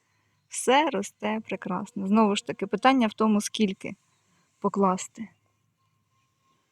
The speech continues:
Це не має бути п'ять, десять, двадцять сантиметрів.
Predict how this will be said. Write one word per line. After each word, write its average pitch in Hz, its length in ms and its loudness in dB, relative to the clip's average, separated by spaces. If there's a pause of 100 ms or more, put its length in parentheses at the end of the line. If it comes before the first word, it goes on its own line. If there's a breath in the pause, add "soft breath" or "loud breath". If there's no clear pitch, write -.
(380)
Це - 180 0
не 214 120 6
має 196 280 4
бути 170 300 -6
п'ять, 226 440 4
десять, 185 420 -2
двадцять 190 500 -4
сантиметрів. 185 680 -12